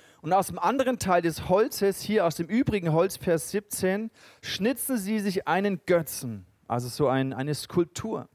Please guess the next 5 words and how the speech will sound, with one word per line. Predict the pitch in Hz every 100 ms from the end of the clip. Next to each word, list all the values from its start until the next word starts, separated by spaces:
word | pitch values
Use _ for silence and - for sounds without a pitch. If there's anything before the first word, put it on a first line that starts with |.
| _ _ _ _ _ - - -
Sie | 190
verbeugen | 180 185 185 214 254
sich | 214 220 -
vor | 196 170
ihm, | 180 214 220